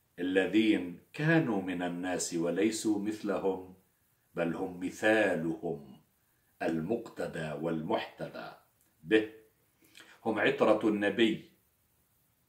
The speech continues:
هم علي وفاطمة والحسن والحسين، عليهم الصلاة والسلام، ما المراد من عصمتهم؟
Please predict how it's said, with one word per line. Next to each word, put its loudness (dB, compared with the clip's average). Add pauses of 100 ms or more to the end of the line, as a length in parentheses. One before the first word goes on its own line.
(280)
هم 2
علي 6
وفاطمة 2
والحسن -2
والحسين، -2 (520)
عليهم -2
الصلاة -2
والسلام، -2 (1080)
ما 8
المراد 8
من -4
عصمتهم؟ -4